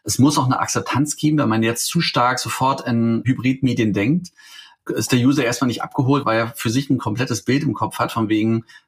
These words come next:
das muss ja was mit Hören zu tun haben. Es wird auch später immer noch was mit Hören zu tun haben, aber es wird enhanced sein. Und dieses Enhanced Listening ist ein großes Thema. Bin ich mir sicher, beschäftigen sich auch andere mit.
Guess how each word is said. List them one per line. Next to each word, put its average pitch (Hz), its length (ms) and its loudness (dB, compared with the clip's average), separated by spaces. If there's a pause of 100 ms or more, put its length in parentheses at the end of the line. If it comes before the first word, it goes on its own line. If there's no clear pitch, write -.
das - 160 -2
muss 120 140 2
ja 113 120 0
was 110 160 -2
mit 101 160 -4
Hören 120 180 0
zu - 120 -6
tun 87 280 -2
haben. 82 360 -4
Es 98 160 -4
wird 143 120 4
auch 165 120 -2
später 120 340 -2
immer 113 140 2
noch 110 140 -2
was 107 140 -4
mit 98 120 -2
Hören 110 180 0
zu - 80 -8
tun 135 300 2
haben, 117 200 0
aber 101 140 -2
es 101 100 -6
wird - 120 -8
enhanced 90 400 -2
sein. 85 320 -4
Und 104 160 2
dieses 127 220 2
Enhanced 123 440 2
Listening 139 420 2
ist 135 140 -2
ein 110 60 -2
großes 113 260 -2
Thema. 131 520 0 (160)
Bin 120 120 2
ich 110 60 2
mir 113 80 2
sicher, 117 400 0
beschäftigen 113 480 -2
sich 110 160 0
auch 92 80 -2
andere 120 260 2
mit. 120 340 -2